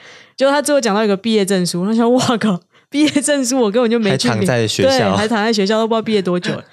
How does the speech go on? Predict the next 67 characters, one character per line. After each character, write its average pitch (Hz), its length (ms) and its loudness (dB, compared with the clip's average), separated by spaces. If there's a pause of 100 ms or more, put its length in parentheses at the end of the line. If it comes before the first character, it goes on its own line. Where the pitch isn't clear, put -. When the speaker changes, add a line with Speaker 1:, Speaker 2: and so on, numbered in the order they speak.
(140)
Speaker 1:
<laughs> - 260 -20
我， 196 120 -8
所 330 200 0
以 220 220 -4 (120)
我 214 180 0
其 208 160 -2
实 269 100 -2
是 277 120 -2
有 202 120 2
修 208 220 0
完 175 160 -2
所 190 160 -2
有 185 80 0
的 170 80 -2
大 180 180 -4
学 160 100 -8
学 151 200 -10
分， 165 160 -8
我 156 100 -8
其 170 140 -6
实 190 60 -4
都 220 120 -2
已 180 40 -4
经， 180 220 -8 (140)
都 214 140 -4
有， 180 140 -2
都 214 220 -6
已 185 40 -4
经 185 100 -4
过 190 180 -4
毕 185 140 -4
业 180 80 -2
门 151 180 -10
槛 - 240 -12
了。 - 80 -18 (300)
Speaker 2:
对。 - 180 -12
Speaker 1:
然 175 80 -4
后 226 80 -2
只 202 120 -6
是 220 120 -4
我 190 140 0
就 185 80 -4
是 226 80 0
很 190 160 -2
懒 180 140 -4
得 160 100 -8
去 190 140 -8
跑 151 260 -10
那 165 140 -8
个 170 140 -8
离 170 120 -12
校， 196 360 -2
<laughs> 185 40 -8
离 185 100 -6
校 214 200 -2
流 180 200 -2
程。 180 140 -2
Speaker 2:
是 170 80 -2
多 104 200 2
懒？ 95 220 -2 (280)
Speaker 1:
就 247 120 2
是 262 60 2
明-， 233 320 0 (120)
<laughs> 233 120 -6
学 214 140 -2
校 247 100 0
在 247 320 0